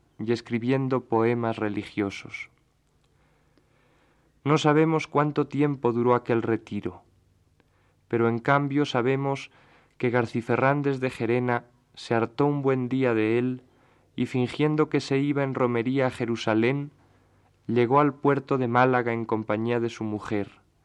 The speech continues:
y allí renegó de la fe cristiana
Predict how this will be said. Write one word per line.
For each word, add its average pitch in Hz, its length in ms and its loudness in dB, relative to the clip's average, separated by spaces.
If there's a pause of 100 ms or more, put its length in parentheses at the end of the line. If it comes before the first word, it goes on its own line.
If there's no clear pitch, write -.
(520)
y 113 80 -4
allí 120 460 0 (380)
renegó 113 580 0
de 123 100 0
la 113 100 2
fe 123 220 -2
cristiana 123 800 -2